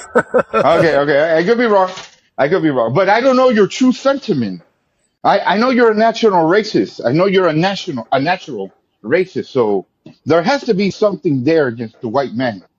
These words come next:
Speaker 2: There has to be. We're all racist one way or another. I hate white people. I hate black people. I hate Chinese people.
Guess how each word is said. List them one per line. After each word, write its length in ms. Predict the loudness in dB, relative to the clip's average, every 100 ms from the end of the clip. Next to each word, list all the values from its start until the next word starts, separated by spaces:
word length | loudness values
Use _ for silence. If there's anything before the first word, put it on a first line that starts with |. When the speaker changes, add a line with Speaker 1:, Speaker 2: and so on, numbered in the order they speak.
| _ _ _ _ _ _ _ -2
Speaker 2:
There 160 | 0
has 400 | 0 -2 -4 -4 -6
to 120 | -6
be. 160 | -6 -12 _ _ _ 0
We're 180 | 4 8
all 200 | 6 6
racist 460 | 2 -2 0 0
one 200 | 2 0
way 120 | 0
or 40 | 0
another. 400 | 0 0 -2 -2
I 160 | 0 2
hate 240 | 2 2 2
white 220 | 2 0
people. 340 | -4 -2 -8 _ _ _ _ -20 _
I 140 | 0
hate 220 | 2 0 2
black 240 | 0 0
people. 340 | -2 -4 -6 -16 _ _ _ _
I 120 | -2
hate 180 | 0 -2
Chinese 420 | -2 -2 0 -4
people. 320 | -4 -6 -6